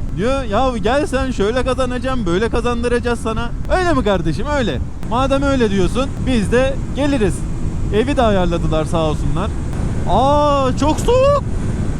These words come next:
Aa, burası niye soğuk? Satılmazsa küçük motor alacağız. Onunla çalışacağız abi. Yapacak bir şeyimiz yok. Kaplumbağa gibi sırtlandık çantamızı,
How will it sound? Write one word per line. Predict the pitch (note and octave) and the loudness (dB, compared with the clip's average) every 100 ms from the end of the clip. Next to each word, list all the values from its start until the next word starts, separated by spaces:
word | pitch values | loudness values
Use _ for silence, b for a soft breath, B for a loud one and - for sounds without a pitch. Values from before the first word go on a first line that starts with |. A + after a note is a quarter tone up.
| - | 0
Aa, | A#3+ D4 C#4+ | 2 2 2
burası | D4+ D4 A#4 | 0 2 2
niye | D4+ D#4+ | 0 2
soğuk? | - B3 - - - - - | 2 2 0 -2 -2 -2 0
Satılmazsa | C4+ C#4 C4+ B3 A#3+ - A3 | 0 2 0 0 0 0 0
küçük | G#3+ B3+ - B3+ | 0 0 -2 -2
motor | A#3+ A3+ A3+ | -2 2 2
alacağız. | A3 F#3+ E3 E3+ - - - - | 2 0 0 -2 -2 -4 -2 0
Onunla | C4 D4 C4+ A3+ | 2 2 0 2
çalışacağız | A3+ F3+ - F3+ E3 | 0 0 0 0 0
abi. | E3 D#3+ | 0 0
Yapacak | B3 B3 C4 - | 0 0 -2 -2
bir | A#3 | -2
şeyimiz | B3 A#3+ B3+ | -2 -2 -2
yok. | B3 F#3 - - - | 0 0 -2 -2 0
Kaplumbağa | A#3 - C4 A#3+ G#3+ | 0 0 0 2 2
gibi | G3+ G3+ B3 - - - | 2 0 0 0 -4 -2
sırtlandık | B3+ - B3 A3 G#3 - | -2 0 0 2 0 0
çantamızı, | A3 G#3 G3 F3 D#3+ G#3+ | 0 0 0 0 0 0